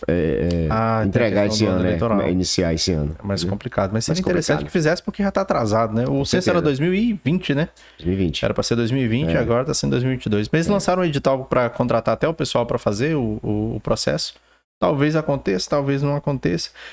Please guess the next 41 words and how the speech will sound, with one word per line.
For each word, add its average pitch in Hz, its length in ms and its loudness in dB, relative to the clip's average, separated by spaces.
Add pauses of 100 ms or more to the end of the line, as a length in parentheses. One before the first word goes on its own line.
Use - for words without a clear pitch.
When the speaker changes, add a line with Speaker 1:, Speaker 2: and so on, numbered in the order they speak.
(200)
Speaker 2:
Mas 233 160 2
vamos 226 240 2
ver. 202 200 -2 (200)
Ô, 262 60 -2
Nivon, 220 260 2
aproveitando 170 580 0
que 147 180 0
o 123 80 4
Yuri 120 120 2
deixou 107 320 2
a 101 60 2
gente 101 260 0
aqui, 139 220 2
Speaker 1:
<laughs> - 760 -2
Speaker 2:
né? 165 200 0 (240)
Eu 175 180 2
vou, 139 340 2 (120)
eu 151 80 0
vou 156 120 4
entrar 131 300 4
num 123 140 2
assunto 107 340 0
aqui 110 160 0
muito, 143 420 0
que - 160 -2
muito 175 320 2
me 123 120 4
interessa, 113 680 2 (720)
pessoalmente 131 880 2
me 107 60 4
interessa, 104 540 0 (320)
que - 140 -2
é, 151 640 2
antes 120 240 0
da 127 80 2
gente 117 180 0
entrar 110 220 2
no, 104 260 0
no 107 120 2
assunto 101 280 -2
principal, - 560 -2